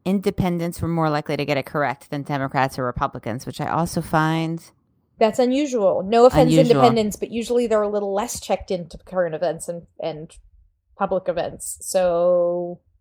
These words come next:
Speaker 2: yeah, that's interesting.
Speaker 1: Okay.
Speaker 2: Uh, but this question then of,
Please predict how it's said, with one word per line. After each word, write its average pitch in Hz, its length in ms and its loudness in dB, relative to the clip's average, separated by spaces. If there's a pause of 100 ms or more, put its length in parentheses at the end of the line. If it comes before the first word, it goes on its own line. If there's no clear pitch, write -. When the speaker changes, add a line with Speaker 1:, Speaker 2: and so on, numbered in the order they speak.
(600)
Speaker 2:
yeah, 539 300 6 (100)
that's 480 160 -2
interesting. 262 640 4 (280)
Speaker 1:
Okay. - 140 -20 (340)
Speaker 2:
Uh, 262 540 6 (360)
but 269 380 4
this 262 340 -2
question 285 480 0
then 220 180 2
of, 190 280 4